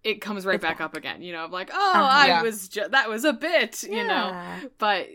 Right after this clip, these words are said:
Speaker 1: for, for that hot
Speaker 2: <laughs>
Speaker 1: second, you saw that sort of, that real emotion and real frustration
Speaker 2: Yeah.
Speaker 1: that he had,
Speaker 2: Yeah.
Speaker 1: um, which was a very, very cool moment.
Speaker 3: Yeah.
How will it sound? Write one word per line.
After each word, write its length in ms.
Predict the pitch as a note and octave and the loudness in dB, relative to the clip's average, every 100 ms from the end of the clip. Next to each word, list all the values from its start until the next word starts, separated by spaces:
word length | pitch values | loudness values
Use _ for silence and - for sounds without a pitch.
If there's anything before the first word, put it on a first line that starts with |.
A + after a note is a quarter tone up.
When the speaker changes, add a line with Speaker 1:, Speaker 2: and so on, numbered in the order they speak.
| F#3+ | -20
Speaker 1:
for, 220 | - A3+ | -10 -10
for 100 | - | -4
that 280 | C#4 G3+ G3+ | 0 2 0
hot 300 | C4+ A#3+ B3+ | 0 0 0
Speaker 2:
<laughs> 80 | B3 | -2
Speaker 1:
second, 260 | A3 G#3 F3+ | -4 -4 -8
you 120 | F#3 | -10
saw 540 | - - F#3 F#3 F3 | -8 -2 -2 -2 -4
that 240 | E3+ E3+ - | -6 -10 -8
sort 260 | G3+ F#3 | -8 -6
of, 240 | F3 F3+ _ _ _ _ _ | -8 -12 _ _ _ _ _
that 180 | G3+ G#3 | -8 -6
real 680 | F#3 F3 F#3+ G3 G#3 G#3 - | -6 -8 -2 0 2 0 -2
emotion 680 | G3+ F#3+ F3+ G3+ - C#4 C#4+ | -8 -6 -6 -6 -6 -6 -6
and 220 | G3 F#3+ | -8 -10
real 280 | F3+ F#3 F#3+ | -10 -8 -8
frustration 480 | - F#3 - F#3 F#3 | -8 -10 -10 -6 -4
Speaker 2:
Yeah. 380 | F#3 F#3+ D#4 E3 _ _ _ - | -2 -2 -4 -8 _ _ _ -10
Speaker 1:
that 120 | B3 | -6
he 160 | C4+ | -4
had, 320 | C#4 C#4+ D4+ D#4 | -2 -2 -2 -2
Speaker 2:
Yeah. 360 | F3+ E3+ C#3 - _ | 0 -2 -4 -12 _
Speaker 1:
um, 380 | F#3 F#3 F3+ F3+ | -6 -6 -6 -10
which 160 | F3+ F#3+ | -12 -12
was 100 | F3+ | -12
a 80 | |
very, 560 | F3 F3 E3+ E3 D#3 C3 | -8 -4 -4 -4 -8 -10
very 320 | E3 E3 D#3 | -8 -8 -8
cool 200 | D#3+ D#3+ | -10 -10
moment. 500 | C#3+ C3+ B2+ C3 G#2 _ | -8 -12 -12 -14 -16 _
Speaker 3:
Yeah. 240 | G3 F3 | -10 -10